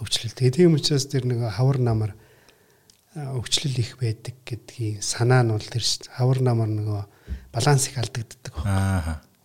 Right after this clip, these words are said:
Speaker 1: Уур амьсгалын
Speaker 2: Солилцоонууд,
Speaker 1: байгалийн
Speaker 2: тий.
Speaker 1: солилцоонууд их болдог. Тэгээ тэр үед өвчлөл их байдгийн миний хувийн бодол. Тэр чинь онлоор батлагдсан юм биш шүү. Тэр миний хувийн бодол бол
Speaker 2: Мгм.
Speaker 1: баланс алдагддаг юм болоо л гэж харж байгаа.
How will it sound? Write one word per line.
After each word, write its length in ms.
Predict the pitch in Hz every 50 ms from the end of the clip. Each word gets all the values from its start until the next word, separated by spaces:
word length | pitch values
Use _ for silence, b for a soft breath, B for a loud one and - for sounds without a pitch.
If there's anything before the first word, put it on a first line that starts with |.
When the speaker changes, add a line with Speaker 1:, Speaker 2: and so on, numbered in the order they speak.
| _ _
Speaker 1:
Уур 280 | - 120 110 110 107 107
амьсгалын 640 | 110 101 92 - - - - - - - 123 110 98 98 b b b b b b b b
Speaker 2:
Солилцоонууд, 600 | b - - 92 90 - - 113 113 110 92 87 85
Speaker 1:
байгалийн 320 | - 123 113 110 107 101
Speaker 2:
тий. 80 | 98 -
Speaker 1:
солилцоонууд 640 | - - 110 - - - - - 117 110 107 104 -
их 120 | - - -
болдог. 340 | 117 107 - - - - - -
Тэгээ 180 | - - 127
тэр 180 | - - 160 156 151
үед 160 | 131 120 120 131
өвчлөл 440 | 123 - - - - - 117 - -
их 160 | 107 - -
байдгийн 460 | 131 123 113 - - - 120 107 101 b b b b b b b b b -
миний 480 | 113 104 107 117 123 123 117 110 107 104 - - - _ _ _ b b b b b b _ -
хувийн 320 | - 120 113 110 107 101
бодол. 240 | 101 107 110 - - - - _
Тэр 100 | - - -
чинь 180 | - - - 104
онлоор 260 | 127 123 139 147 123 117
батлагдсан 520 | 101 - - - - - - - - 127 113 104
юм 40 | 98
биш 320 | - - - - - -
шүү. 60 | 107 - B B B B B B B B B -
Тэр 100 | 120 104
миний 200 | 110 113 135 131
хувийн 340 | 101 110 117 120 123 110
бодол 400 | 101 101 104 - - - - 107
бол 80 | 104 - - B B B B
Speaker 2:
Мгм. 240 | 107 101 80 95 92
Speaker 1:
баланс 340 | 110 117 131 135 127 131
алдагддаг 400 | - 113 - - - - - - - -
юм 100 | 113 92 95
болоо 140 | - - -
л 80 | -
гэж 100 | - - -
харж 180 | - - - -
байгаа. 180 | - _ _